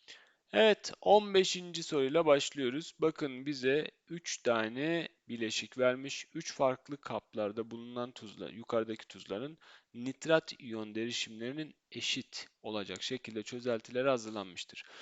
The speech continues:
Buna göre oluşan çözeltilerde aynı ortamda kaynanmaya başlama sıcaklıklarının karşılaştırılması aşağıdakilerden hangisinde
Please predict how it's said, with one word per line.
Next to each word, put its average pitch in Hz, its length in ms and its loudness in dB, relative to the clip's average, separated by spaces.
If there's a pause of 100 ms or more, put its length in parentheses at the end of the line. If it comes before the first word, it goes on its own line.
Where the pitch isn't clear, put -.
(260)
Buna 160 200 0
göre 170 160 0
oluşan 160 360 -2
çözeltilerde 123 680 0
aynı 139 280 -2 (260)
ortamda 113 520 -6
kaynanmaya 139 760 0
başlama 127 440 -2
sıcaklıklarının 104 680 -6
karşılaştırılması 104 960 -4
aşağıdakilerden 117 640 -4
hangisinde 123 600 -4